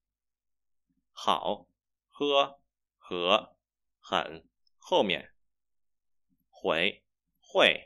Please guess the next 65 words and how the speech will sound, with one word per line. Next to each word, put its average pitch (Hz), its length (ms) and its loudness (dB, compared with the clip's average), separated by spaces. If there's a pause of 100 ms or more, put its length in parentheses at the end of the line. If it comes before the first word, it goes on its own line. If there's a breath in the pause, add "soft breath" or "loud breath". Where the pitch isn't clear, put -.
(580)
h - 120 -16
火 78 200 -6
车 117 180 -8
站, 120 220 -2 (720)
chỉ, 82 460 -10 (720)
gia. 113 300 4 (960)
Ừm, 120 260 -8
chúng 139 120 -4
ta 147 120 6
đã 131 160 6
đi 139 140 0
xong 139 140 0
hết 160 180 -2
toàn 117 120 0
bộ 117 100 -2
mười 110 120 -4
lăm 117 120 -2
từ 110 120 -6
vựng 101 180 -4
của 101 120 -8
bài 92 140 -2
học 87 100 -6
ngày 90 100 -14
hôm 98 40 -6
nay, 117 140 2 (480)
là 95 180 -4
bài 95 120 0
số 104 120 -8
ba. 120 240 4 (240)
Và 127 300 2
sau 143 240 4
khi 143 180 -2
xem 135 140 -4
xong 135 160 -2
video 135 240 -2
bài 120 140 0
giảng 95 180 -8
này, 113 120 0
các 135 120 0
bạn 123 160 0
cảm 95 140 -4
thấy 101 120 -6
thắc 127 160 -8
mắc 156 120 -4
ở 92 100 -4
chỗ 95 120 -12
nào, 113 200 -4
ở 87 80 -4
đâu 120 220 -2
thì 107 100 -8
các 110 100 -8
bạn 107 180 -8
hãy 104 120 -8
đăng 107 160 -6
comment 107 260 -8
ở 90 120 -12
ngay 101 140 -12
bên 110 120 -10
dưới 101 140 -10
video 104 260 -10
này 107 140 -4
ở 90 140 -12
trên 104 160 -12
YouTube 104 280 -8
nha, 131 140 2